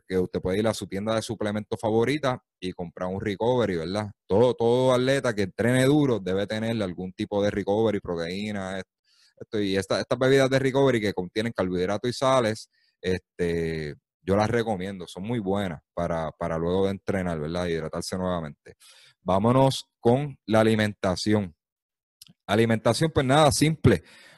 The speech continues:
Usted va a comer carbohidratos, eh, verduras, pasta, cereales, ¿verdad? Estos son, estos son los carbohidratos. Eh, quinoa, si no, no come arroz, eh, es un poquito más dietético.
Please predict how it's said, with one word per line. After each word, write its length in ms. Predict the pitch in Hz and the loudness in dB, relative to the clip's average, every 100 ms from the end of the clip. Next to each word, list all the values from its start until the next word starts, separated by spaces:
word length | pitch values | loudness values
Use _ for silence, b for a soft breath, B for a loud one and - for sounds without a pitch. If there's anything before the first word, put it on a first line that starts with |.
| B | B
Usted 200 | - 107 | 2 4
va 80 | 120 | 6
a 40 | |
comer 420 | 131 131 170 156 - _ _ _ _ _ _ | 4 4 2 0 -10 _ _ _ _ _ _
carbohidratos, 840 | - 107 101 101 101 143 147 123 127 - _ _ _ _ _ _ _ _ _ _ - | 0 4 6 6 6 6 6 4 0 -6 _ _ _ _ _ _ _ _ _ _ 0
eh, 520 | 104 101 101 101 101 | 2 4 4 2 2
verduras, 640 | 92 98 87 127 147 123 113 _ - | 2 0 2 2 2 0 -6 _ -2
pasta, 600 | 113 143 - 113 120 - _ _ _ | 0 0 -4 -6 -6 -16 _ _ _
cereales, 840 | - - 101 98 98 147 127 131 131 _ _ _ _ _ _ _ _ | -8 0 2 4 4 4 4 0 -6 _ _ _ _ _ _ _ _
¿verdad? 180 | 90 117 | 0 0
Estos 180 | 117 117 | 0 -2
son, 160 | 131 | -2
estos 200 | 110 131 | -2 -2
son 120 | 131 | -2
los 100 | 135 | -2
carbohidratos. 640 | - 123 120 123 151 117 110 B B B | 2 2 4 4 4 2 -4 B B B
Eh, 240 | B 107 107 | B 2 2
quinoa, 720 | - 104 127 147 127 151 - - | 2 2 4 6 4 2 -8 -18
si 240 | - 98 | -6 -2
no, 260 | 98 107 107 | 0 2 2
no 140 | 104 | 0
come 220 | 113 117 | 0 2
arroz, 300 | 113 123 147 139 - | 2 2 0 -2 -6
eh, 540 | 95 95 90 87 82 82 | -2 0 2 0 -2 -4
es 60 | |
un 100 | 90 | -4
poquito 280 | 90 101 101 | -2 0 0
más 120 | 98 95 | -2 -4
dietético. 640 | 95 101 120 101 87 80 | -4 -2 -2 -2 -4 -6